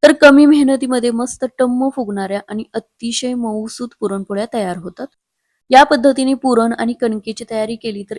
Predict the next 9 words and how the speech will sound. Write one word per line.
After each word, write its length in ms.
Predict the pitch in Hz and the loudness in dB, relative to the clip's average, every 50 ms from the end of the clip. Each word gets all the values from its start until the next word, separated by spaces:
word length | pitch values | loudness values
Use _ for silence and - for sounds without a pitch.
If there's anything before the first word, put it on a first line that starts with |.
| - - | -10 -8
एकही 460 | 220 226 226 _ - 240 208 240 247 | -8 -8 -8 _ -12 -10 -10 -10 -10
पुरणपोळी 640 | 233 - 220 208 208 202 202 202 208 208 220 269 285 _ | -8 -8 -8 -6 -6 -8 -8 -8 -8 -6 -6 -6 -8 _
तुटत 340 | 254 240 - 208 202 202 - | -12 -8 -6 -6 -8 -8 -10
नाही. 180 | 196 190 156 - _ _ _ _ _ _ _ _ _ _ - | -12 -14 -14 -16 _ _ _ _ _ _ _ _ _ _ 2
थंड 260 | 262 262 277 285 302 | 4 4 6 6 6
झाल्यानंतर 600 | 311 302 302 277 254 254 254 254 254 247 262 247 | 4 4 2 0 0 0 0 0 0 -2 -4 -4
सुद्धा 360 | 254 - 247 208 190 226 226 247 | -6 -8 -10 -8 -8 -8 -8 -6
या 180 | 226 220 226 247 | -2 0 0 0
पुरणपोळ्या 580 | 240 - 233 226 214 208 202 214 208 208 214 | 0 -2 -6 -6 -6 -6 -6 -6 -6 -6 -6